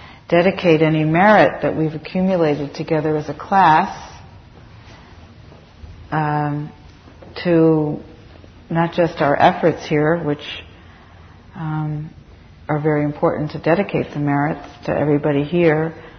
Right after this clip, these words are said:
who've taken the time to come, like the postman, rain or shine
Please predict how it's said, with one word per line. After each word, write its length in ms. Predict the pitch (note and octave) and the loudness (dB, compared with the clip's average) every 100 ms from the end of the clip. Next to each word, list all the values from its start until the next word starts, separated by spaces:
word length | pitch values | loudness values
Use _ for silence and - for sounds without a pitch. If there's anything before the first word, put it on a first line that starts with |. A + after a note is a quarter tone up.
| - - - - - | -20 -20 -20 -20 -12
who've 360 | - D#3+ D3+ D3+ - - - - - | -2 0 0 -6 -14 -20 -20 -20 -4
taken 260 | E3 D#3 D#3 | -2 0 -2
the 80 | |
time 400 | D3 E3 D#3 D#3 | -2 0 0 0
to 80 | D3+ | -4
come, 560 | - - D#3 D3+ F3+ - - - - - - - - - - | -8 -2 2 2 0 -8 -18 -20 -20 -20 -20 -20 -20 -14 -6
like 220 | F3+ - | -6 -6
the 80 | D#3+ | -6
postman, 580 | F#3 E3+ F3 D3+ D#3 | -2 -2 -2 -6 -4
rain 240 | D#3 D#3 D#3 | -2 -2 -2
or 80 | E3 | -2
shine 480 | - D#3+ E3 G#3+ | -2 0 2 0